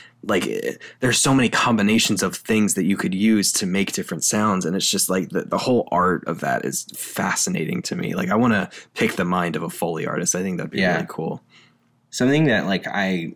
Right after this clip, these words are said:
Speaker 2: would, I learned in college, and they would always tell it to us, is that, like, uh, video and, and your, your visuals are important, right? But, like, sound, if your sound's not good, don't even bother.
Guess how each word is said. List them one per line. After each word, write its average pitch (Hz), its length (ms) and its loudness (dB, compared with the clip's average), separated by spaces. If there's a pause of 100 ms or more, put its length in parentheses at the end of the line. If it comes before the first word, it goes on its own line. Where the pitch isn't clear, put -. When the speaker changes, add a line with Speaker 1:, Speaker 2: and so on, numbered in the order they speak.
Speaker 2:
would, 95 380 0
I 95 120 0
learned 92 280 2
in 92 120 2
college, 90 680 0
and 95 120 0
they 95 180 2
would 107 180 0
always 117 360 2
tell 92 220 -4
it - 120 -8
to 85 160 -6
us, - 220 -6
is 92 120 -4
that, 82 160 -2
like, - 320 -8 (580)
uh, 98 300 -2
video 117 680 4
and, 92 220 2
and 95 320 0
your, 95 220 -2 (120)
your 95 180 -2
visuals 98 520 0
are 85 140 -2
important, 82 560 -6
right? 80 340 -6
But, 80 140 -8
like, 80 280 -10 (200)
sound, 123 580 -2 (300)
if - 80 -6
your 170 80 4
sound's 196 360 0
not 139 200 -2
good, 156 320 2 (320)
don't 104 180 2
even 92 220 2
bother. - 400 -2